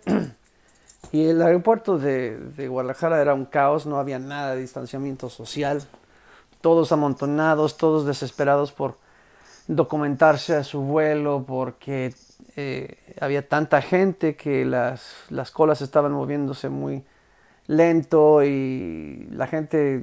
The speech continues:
no sabían si iban a poder alcanzar su vuelo, pero bueno. Y después vuelo a Houston, llegué a las nueve de la mañana, después mi,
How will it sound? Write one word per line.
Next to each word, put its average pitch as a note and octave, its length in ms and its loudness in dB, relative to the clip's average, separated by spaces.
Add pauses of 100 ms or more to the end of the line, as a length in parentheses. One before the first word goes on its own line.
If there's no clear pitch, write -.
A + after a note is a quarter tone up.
(120)
no C#3+ 300 -4
sabían D3 440 0
si C#3+ 140 -4
iban C3 140 0
a B2 100 -2
poder B2+ 260 -2 (320)
alcanzar C3+ 540 -2
su B2 180 -2
vuelo, A#2 400 -4 (240)
pero C3+ 220 -12
bueno. B2 300 -12 (720)
Y C#3 60 -6
después D3 460 4
vuelo C3+ 300 4
a C3 80 2
Houston, G3+ 640 2 (1500)
llegué C3+ 220 -2
a C3+ 60 4
las C#3 120 -4
nueve C#3 500 2
de C#3 220 -12
la C#3 100 -6
mañana, F#3+ 440 2
después D#3 460 0 (640)
mi, C#3+ 240 -2